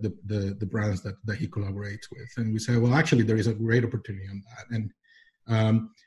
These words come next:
and we started collaborating with, with them. And then we launched, uh, right before Black Friday last year,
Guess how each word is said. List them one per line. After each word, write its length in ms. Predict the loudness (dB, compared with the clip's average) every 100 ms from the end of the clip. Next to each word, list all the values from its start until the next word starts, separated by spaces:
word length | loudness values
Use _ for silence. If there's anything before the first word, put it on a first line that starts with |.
| 4
and 80 | 6
we 60 |
started 240 | 8 8 10
collaborating 520 | 8 10 8 10 8
with, 180 | 6 2 -6 2
with 180 | 4
them. 260 | 6 6 8
And 120 | 8
then 140 | 8 8
we 180 | 8
launched, 600 | 8 6 4 0 -6 -8 -12 -6
uh, 220 | -2 0
right 260 | 2 4 6
before 480 | 4 6 6 6 4
Black 240 | 0 0
Friday 300 | 0 2 4
last 280 | 2 0 0
year, 360 | 2 2 0